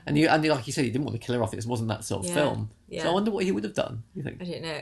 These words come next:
Speaker 2: I mean, he had that fear with all his actors that might not want
Speaker 1: Act-
Speaker 2: to be involved.
Speaker 1: Or accidentally die.
Speaker 2: Or,
Speaker 1: Yeah.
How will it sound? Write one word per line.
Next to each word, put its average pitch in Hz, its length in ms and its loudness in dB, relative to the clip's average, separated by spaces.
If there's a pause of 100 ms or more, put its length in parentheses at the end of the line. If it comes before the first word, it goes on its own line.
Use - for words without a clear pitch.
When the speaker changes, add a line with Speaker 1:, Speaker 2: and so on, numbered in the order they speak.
Speaker 2:
I 196 60 0
mean, 208 140 2
he 196 100 0
had 202 180 2
that - 340 -4
fear 160 280 2
with 143 420 -6 (600)
all 160 260 -2
his 139 400 -6
actors 143 540 -8
that 139 180 -10 (340)
might 147 280 -10 (340)
not 151 400 -10
want - 140 0
Speaker 1:
Act- - 80 -16
Speaker 2:
to - 40 -20 (200)
be - 100 -10
involved. 151 420 -10
Speaker 1:
Or 127 140 6
accidentally 113 440 2
die. 120 440 6 (400)
Speaker 2:
Or, 180 140 4
Speaker 1:
Yeah. - 100 4